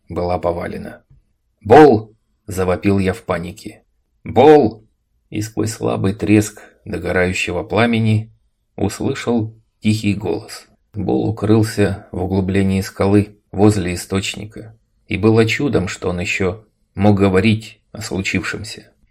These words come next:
Он был буквально изрешечен пулями,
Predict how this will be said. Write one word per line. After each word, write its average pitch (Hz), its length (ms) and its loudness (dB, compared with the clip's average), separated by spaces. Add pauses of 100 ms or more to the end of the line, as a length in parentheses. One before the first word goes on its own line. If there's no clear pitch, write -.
(200)
Он 139 200 -6
был 127 180 2
буквально 110 840 2
изрешечен 107 840 0
пулями, - 540 -4